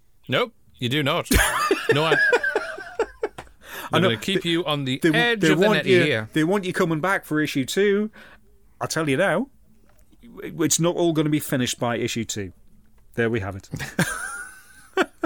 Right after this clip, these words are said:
Speaker 1: You'd be lucky if it's finished by issue fifteen, 'cause they got the can. Anyway,
Speaker 2: Hmm.
Speaker 1: um, without rushing too far ahead,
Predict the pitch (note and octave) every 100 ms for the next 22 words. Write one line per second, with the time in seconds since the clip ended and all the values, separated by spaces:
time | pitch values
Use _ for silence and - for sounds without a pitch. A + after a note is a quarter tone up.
0 | - - - - D4 - - - - B2
1 | G#2 G2 - A2 G#2+ - A2+ G2+ A2+ A2
2 | A#2 A2 G#2 A2 - C#3 A3 G#2 G#2 A2
3 | A2+ - D3 A#3 A2 C#4+ C#4 B3 A3+ F#3+
4 | F3+ - F3+ G3 F#3 D#3 - - - E3
5 | G3 F#3 F3 D#3+ B2+ F#3 E3+ C#3 A#2+ A#2+